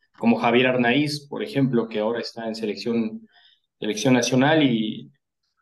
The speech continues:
y tengo la fortuna también de hoy estar rodeado de,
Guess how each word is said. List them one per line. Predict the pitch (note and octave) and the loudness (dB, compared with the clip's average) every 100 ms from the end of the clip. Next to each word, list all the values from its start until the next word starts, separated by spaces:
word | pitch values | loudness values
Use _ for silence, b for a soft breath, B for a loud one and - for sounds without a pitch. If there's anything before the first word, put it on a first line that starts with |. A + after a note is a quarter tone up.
| _ | _
y | A2 - | -8 0
tengo | C3+ C#3 | 2 4
la | D3+ | 2
fortuna | C3 A#2+ C#3 C#3 | 0 0 2 2
también | C#3 C3 C3 C#3 | 0 -2 0 2
de | C#3 B2+ | 2 2
hoy | B2 B2+ B2+ | 2 2 0
estar | A#2 - B2 | -2 -6 -6
rodeado | B2 B2 B2 A#2 A#2+ A#2 | -2 0 0 2 0 -2
de, | G#2+ G2+ | -6 -8